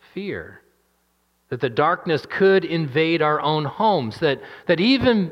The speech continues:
you know, by God's grace, treatments are improving and a vaccine is on the horizon. People still die from this thing. So what does the Emmanuel promise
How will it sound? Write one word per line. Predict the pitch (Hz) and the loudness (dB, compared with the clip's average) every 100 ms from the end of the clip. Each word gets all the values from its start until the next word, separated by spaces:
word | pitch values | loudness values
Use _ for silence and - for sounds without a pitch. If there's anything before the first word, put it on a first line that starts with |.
| - | -6
you | 180 | -4
know, | 170 | 0
by | 165 | 0
God's | 156 180 175 | 2 0 0
grace, | 127 151 170 151 120 | -4 -2 0 0 -4
treatments | - 185 190 165 156 147 | -6 -4 -2 -4 -4 -4
are | 143 | -4
improving | 131 - 208 214 170 151 | -4 -2 0 0 0 -2
and | 135 | -2
a | 135 | -2
vaccine | 151 151 - 185 175 | -2 -4 -4 -4 -2
is | 147 | -2
on | 147 143 | -2 -2
the | 135 | -4
horizon. | 123 131 139 151 151 131 110 | -4 -2 0 0 -2 -4 -8
People | - 190 185 202 196 202 - - - _ _ _ _ - | -8 -10 -2 0 0 -4 -14 -20 -20 _ _ _ _ -20
still | - 139 131 139 | -10 -4 -2 -2
die | 143 165 185 | -2 -2 -4
from | 180 113 95 | -6 -10 -10
this | 87 - | -12 -14
thing. | - 87 87 85 | -14 -14 -16 -20
So | - - 131 127 120 120 _ _ _ _ _ _ _ _ _ | -16 -10 -6 -6 -8 -14 _ _ _ _ _ _ _ _ _
what | 120 135 135 | -8 -8 -6
does | 143 131 | -6 -8
the | 107 120 | -8 -10
Emmanuel | 113 117 123 127 110 110 107 104 _ _ _ | -8 -10 -10 -8 -8 -10 -12 -16 _ _ _
promise | - 131 131 95 90 - - - | -14 -10 -10 -10 -14 -18 -20 -20